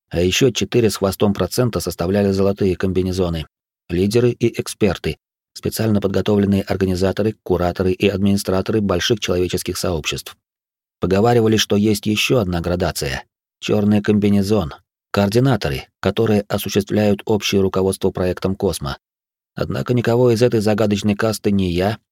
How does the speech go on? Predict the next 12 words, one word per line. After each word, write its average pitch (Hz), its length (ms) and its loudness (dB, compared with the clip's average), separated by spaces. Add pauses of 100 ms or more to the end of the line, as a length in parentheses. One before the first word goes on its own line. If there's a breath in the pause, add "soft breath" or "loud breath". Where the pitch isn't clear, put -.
(200)
ни 95 100 -4
мои 101 240 -4
знакомые 113 540 2
пока 101 280 -2
не 92 80 0
встречали. 80 580 -4 (560)
"Сигурд, 127 540 2
Травинка, 117 680 2
займитесь 123 480 2
им", — 82 180 0 (520)
приказал 87 380 -4
Динамит. 87 460 -2